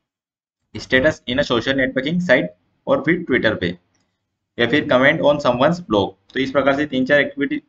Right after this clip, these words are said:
activity सबसे ज़्यादा होती है। उसके अलावा जो आता है upload video,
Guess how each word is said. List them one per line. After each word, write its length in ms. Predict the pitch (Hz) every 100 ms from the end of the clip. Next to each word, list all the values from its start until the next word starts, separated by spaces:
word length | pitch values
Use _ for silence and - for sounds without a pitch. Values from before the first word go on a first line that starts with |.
| -
activity 380 | 117 139 135 139
सबसे 240 | 131 127
ज़्यादा 240 | 127 113 135
होती 300 | 135 135 151
है। 140 | 196 - _ _ _ -
उसके 180 | 120 139
अलावा 180 | 139
जो 100 | 139
आता 140 | 131 139
है 80 | 143
upload 340 | 123 131 135
video, 500 | 135 131 139 135